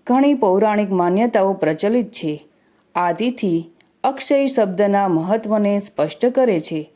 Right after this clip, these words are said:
જેમાં અક્ષયનો અર્થ છે જે ક્યારેય ન ખૂટી જાય, એટલે કે આ દિવસે કરેલા કોઈ પણ પુણ્ય કર્મો, દાન કે પૂજા ચિરસ્થાયી ફળ આપનારા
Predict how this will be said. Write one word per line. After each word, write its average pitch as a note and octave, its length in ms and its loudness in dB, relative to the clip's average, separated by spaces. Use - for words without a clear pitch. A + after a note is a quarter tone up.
જેમાં E3+ 520 0
અક્ષયનો C4+ 580 2
અર્થ E3+ 380 -2
છે F#3+ 440 -2
જે G3+ 180 0
ક્યારેય B3+ 600 2
ન G3 120 4
ખૂટી E3+ 400 -4
જાય, D#3 380 0
એટલે F3 300 0
કે E3 200 -2
આ B3 200 0
દિવસે C4+ 460 0
કરેલા F#3 480 2
કોઈ F3+ 320 0
પણ C4+ 300 0
પુણ્ય F#3 400 2
કર્મો, A3 420 2
દાન F3+ 480 -2
કે C#4 100 -2
પૂજા C4+ 560 2
ચિરસ્થાયી B3+ 800 0
ફળ G#3 300 0
આપનારા F#3+ 640 0